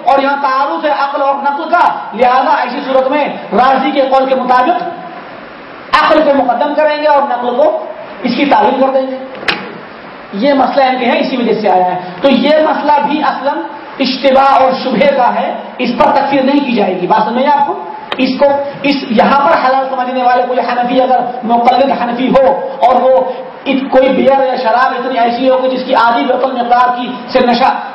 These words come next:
نہ آتا ہو حقیقت میں، اور اس کو پی لے، ورنہ نشہ تو وہی بتائے گا کہ آتا ہے کہ نہیں آتا ہے،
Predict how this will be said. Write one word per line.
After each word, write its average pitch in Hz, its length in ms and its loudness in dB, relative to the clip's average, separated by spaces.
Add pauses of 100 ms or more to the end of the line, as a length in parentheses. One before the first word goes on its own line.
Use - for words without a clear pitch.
(260)
نہ 233 200 4
آتا 285 380 2
ہو 277 100 2
حقیقت 302 600 0
میں، 214 140 -4 (580)
اور 277 180 6
اس 269 120 4
کو 277 60 2
پی 269 140 0
لے، 285 140 4
ورنہ 254 420 2
نشہ 277 140 0 (140)
تو 285 60 2
وہی 285 180 2
بتائے 277 300 2
گا 277 100 0
کہ 277 100 0
آتا 262 300 0
ہے 277 100 0
کہ 269 140 -4
نہیں 254 100 0
آتا 240 240 0
ہے، - 200 -2